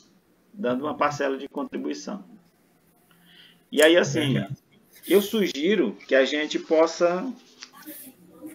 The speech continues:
Speaker 1: se a gente puder, assim, é, depois, né, criar uma, criar uma vaquinha, é, com, com aquilo que a, cada um puder,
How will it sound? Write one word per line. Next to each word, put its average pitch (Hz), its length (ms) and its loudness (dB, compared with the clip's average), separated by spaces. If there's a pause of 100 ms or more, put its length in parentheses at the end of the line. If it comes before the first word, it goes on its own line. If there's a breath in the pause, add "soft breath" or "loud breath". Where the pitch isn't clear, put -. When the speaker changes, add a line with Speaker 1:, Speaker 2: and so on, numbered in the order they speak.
(560)
Speaker 1:
se - 140 -2
a 143 60 4
gente 156 240 -2
puder, 151 460 2
assim, 147 300 -2
é, 131 300 -4 (440)
depois, 180 480 4
né, 156 160 0 (400)
criar 185 280 10
uma, 226 260 10 (320)
criar 180 220 6
uma 190 200 6
vaquinha, 175 840 4 (1120 soft breath)
é, 117 360 -2 (140)
com, 202 200 -4
com - 220 -8
aquilo 185 280 0
que 202 80 -2
a, 190 160 2
cada 180 300 0
um 175 100 -6
puder, 165 540 -4